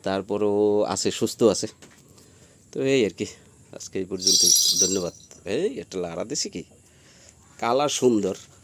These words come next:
অন্ধকারের ভিতর তো, এই জন্য বোঝা যাইতে আছে না।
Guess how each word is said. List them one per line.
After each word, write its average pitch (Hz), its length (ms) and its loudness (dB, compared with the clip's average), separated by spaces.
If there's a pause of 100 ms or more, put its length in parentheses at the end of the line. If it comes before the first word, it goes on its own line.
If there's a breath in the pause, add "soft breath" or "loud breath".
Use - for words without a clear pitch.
(140)
অন্ধকারের 117 520 -6
ভিতর 107 260 -6 (100)
তো, 180 180 -2 (640)
এই 104 60 -12
জন্য 110 420 -6 (840)
বোঝা 107 320 -2
যাইতে 95 280 -4
আছে 90 180 -8
না। 104 120 -12